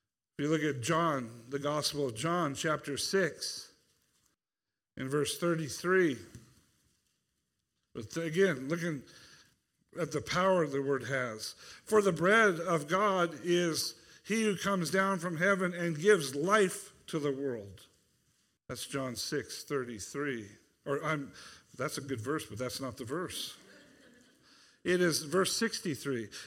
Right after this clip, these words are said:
"It is the Spirit who gives life. The flesh profits nothing. The words that I speak to you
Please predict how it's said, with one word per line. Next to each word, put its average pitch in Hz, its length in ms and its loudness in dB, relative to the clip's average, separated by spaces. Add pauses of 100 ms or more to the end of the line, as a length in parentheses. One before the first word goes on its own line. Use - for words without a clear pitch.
"It 190 140 6
is 202 260 8
the 175 120 0
Spirit 269 500 4
who 202 180 -2
gives 165 320 2
life. 147 600 -2 (500)
The 175 80 0
flesh 247 400 4
profits 202 440 0
nothing. 202 420 -2
The 160 100 2
words 214 500 2
that 214 80 2
I 202 120 4
speak - 480 -4
to 202 100 -4
you 190 560 2